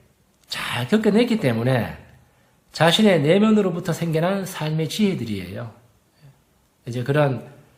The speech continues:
소박하고 소소한 것들을 이렇게 볼 줄 아는 눈이 생긴 거죠.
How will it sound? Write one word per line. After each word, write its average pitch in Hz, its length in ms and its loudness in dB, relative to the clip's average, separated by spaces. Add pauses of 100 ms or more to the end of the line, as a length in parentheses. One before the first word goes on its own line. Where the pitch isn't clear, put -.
(160)
소박하고 139 520 0
소소한 147 380 -2
것들을 127 340 -2
이렇게 101 360 -10 (140)
볼 151 160 -2
줄 165 120 -4
아는 143 200 2
눈이 160 180 2
생긴 190 320 -4
거죠. - 300 -12